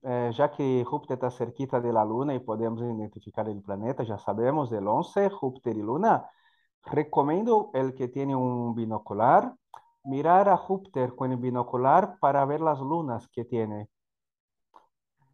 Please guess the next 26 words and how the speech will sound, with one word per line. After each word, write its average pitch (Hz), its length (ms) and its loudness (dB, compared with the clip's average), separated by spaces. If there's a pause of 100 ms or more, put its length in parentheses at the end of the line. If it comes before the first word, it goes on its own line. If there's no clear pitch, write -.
(120)
Lu-, 135 340 2
Júpiter 185 380 2
tiene 170 200 2
muchas 156 340 0
lunas, 151 480 0
pero 120 300 0
con 123 180 -4
el 123 60 -4
binocular 131 580 2
podemos 139 380 -2
ver 131 280 -4
cuatro, 143 400 2
las 110 200 -2
lunas 127 340 -4
galileanas, 120 920 0
la 110 160 -6
que - 140 -12
vio 120 180 2
Galileo 120 560 2
la 120 180 2
primera 120 320 -2
vez 123 220 -4
que - 140 -12
miró 117 360 0
el 113 140 -4
cielo. 110 600 -2